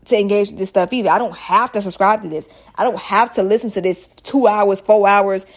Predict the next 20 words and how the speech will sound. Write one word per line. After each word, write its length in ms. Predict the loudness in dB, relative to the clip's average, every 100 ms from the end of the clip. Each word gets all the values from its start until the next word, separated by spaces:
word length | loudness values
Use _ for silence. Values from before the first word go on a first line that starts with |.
| -20 _ -6
three 200 | 0 2
hours 300 | 4 2 2
a 40 |
day. 140 | 2 2
I 40 |
don't 160 | 0 -8
have 320 | -2 0 0
to 100 | -4
listen 360 | -2 -4 -4
to 80 | -4
this 100 | -4
person's 400 | 0 -2 -2 -6
podcast. 360 | 0 0 2 -2
I 100 | -2
don't 160 | -6 2
have 220 | 2 2
to 60 |
listen 220 | -4 -6 -6
to 80 | -4
this 240 | -2